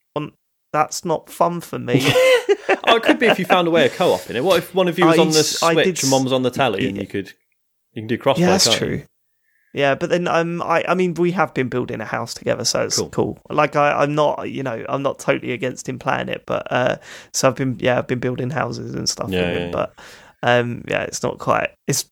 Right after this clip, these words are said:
Speaker 1: funny how much of my work I'm trying to put into it.
Speaker 2: <laughs>
Speaker 1: "Okay, Harry, we need to dig a pit and lay foundations first." <laughs> And, uh, <laughs> and he's like, "What the fuck are you talking about, Dad? Just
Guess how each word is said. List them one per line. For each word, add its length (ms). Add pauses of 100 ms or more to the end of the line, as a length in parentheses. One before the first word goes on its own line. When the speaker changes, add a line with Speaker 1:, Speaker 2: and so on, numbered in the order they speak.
(160)
Speaker 1:
funny 480
how 180
much 280
of 60
my 140
work 360
I'm 100
trying 200
to 40
put 160
into 320
it. 180 (220)
Speaker 2:
<laughs> 180
Speaker 1:
"Okay, 240
Harry, 480
we 160
need 200
to 100
dig 180
a 60
pit 560
and 420
lay 220
foundations 760
first." 380
<laughs> 60
And, 440
uh, 440
<laughs> 40
and 220
he's 220
like, 160
"What 180
the 80
fuck 300
are 20
you 80
talking 300
about, 240
Dad? 220
Just 220